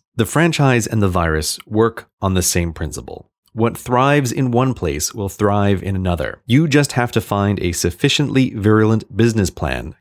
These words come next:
condense it into a three-ring binder, its D N A, Xerox it, and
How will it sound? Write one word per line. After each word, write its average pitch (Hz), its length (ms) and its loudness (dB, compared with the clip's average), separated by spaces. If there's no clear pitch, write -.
condense 113 420 0
it 131 200 2
into 90 280 -2
a 71 80 -2
three-ring 113 920 2
binder, 85 520 -2
its 98 200 -4
D 107 280 2
N 101 100 2
A, 76 340 -2
Xerox 107 560 2
it, 78 200 -2
and 104 100 2